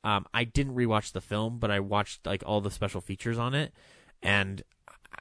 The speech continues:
I'm not, like, the biggest Titanic fan in the world, although those visual effects were inspiring when I saw it as a young kid. Like, I'm just like, "Oh, they're making that boat sink. That's fucking amazing." Um, that with Star Wars was, like, kind of like the,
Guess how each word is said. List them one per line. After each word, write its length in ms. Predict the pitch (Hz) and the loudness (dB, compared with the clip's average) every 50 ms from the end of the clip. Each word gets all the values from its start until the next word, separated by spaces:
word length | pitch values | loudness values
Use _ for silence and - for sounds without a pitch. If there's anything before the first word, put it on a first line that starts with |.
| - _ - | -14 _ -2
I'm 340 | - 156 175 180 180 170 156 | 0 2 2 2 0 -2 0
not, 400 | 143 135 147 139 135 - - - | 2 4 4 4 4 2 0 0
like, 240 | 107 120 113 - - | 0 0 0 0 -2
the 80 | 120 | -4
biggest 340 | 110 113 117 107 110 101 - | 0 0 0 2 2 0 0
Titanic 460 | - 98 95 - 101 95 92 95 - | -2 -2 -2 0 0 0 0 -2 -2
fan 180 | - 101 90 90 | -2 -2 -2 -2
in 100 | 90 90 | -4 -4
the 60 | 90 | -4
world, 300 | 90 92 85 85 82 85 - | -2 -2 -2 -2 -2 -4 -2
although 800 | - - 113 107 104 110 127 127 117 113 107 104 101 95 92 95 - _ _ _ _ _ _ _ - | 2 4 4 6 6 6 4 6 6 6 6 6 4 2 0 -4 -8 _ _ _ _ _ _ _ 2
those 200 | - 117 120 113 | 4 6 6 6
visual 280 | 107 127 123 107 113 104 | 6 6 6 6 6 4
effects 300 | 98 - 110 98 - - | 4 4 0 -2 -2 -2
were 200 | 98 101 107 101 | 0 2 2 2
inspiring 600 | 95 90 90 - - - 92 92 92 95 101 104 | 2 0 -4 -4 -2 0 2 2 4 2 2 0
when 120 | 101 101 95 | 0 0 -2
I 60 | 92 | -2
saw 300 | 90 - - 90 90 92 | -2 0 0 0 0 0
it 60 | 95 | 0
as 160 | 82 92 95 | -2 -2 -2
a 60 | 95 90 | -2 -2
young 380 | 90 87 90 87 90 90 101 - - | 0 -2 -2 -4 -6 -10 -12 -14 -10
kid. 380 | - - 95 95 98 120 135 131 - - _ _ _ _ _ _ _ | -4 -2 0 0 0 0 -2 -6 -10 -14 _ _ _ _ _ _ _
Like, 140 | - - 95 98 | -2 0 2 2
I'm 100 | 98 95 | 2 0
just 120 | 101 104 | 0 0
like, 80 | 104 104 | 2 4
"Oh, 140 | 139 156 131 | 4 6 6
they're 80 | 110 113 | 4 4
making 160 | 120 131 120 104 | 2 2 2 0
that 180 | 104 - - | 0 0 4
boat 220 | - 151 143 110 - | 6 6 6 6 4
sink. 240 | - - 98 87 - | 0 -2 -2 0 0
That's 160 | 110 - - | -2 -2 -2
fucking 300 | - - 110 - - 90 | -2 -4 -4 -4 -4 -6
amazing." 500 | 87 95 107 123 123 110 98 87 87 87 - - - - - - - - _ _ - | -4 -2 0 0 0 -2 -4 -6 -8 -10 -14 -20 -20 -20 -20 -20 -20 -20 _ _ -2
Um, 320 | 101 95 90 87 87 92 101 | 0 0 0 0 -2 2 6
that 240 | 120 117 113 - - | 8 8 8 6 4
with 140 | 98 104 | 0 0
Star 320 | - - - 107 101 101 101 | 0 2 4 6 6 6 6
Wars 300 | 95 95 92 87 87 95 | 4 4 2 2 2 0
was, 180 | 92 90 90 | -2 -2 -2
like, 160 | 95 85 87 - | -2 -4 -2 -2
kind 160 | - 98 90 | -2 -2 -2
of 80 | 87 | 0
like 200 | 92 90 85 - | 0 -2 -2 -2
the, 120 | - 92 | -2 -4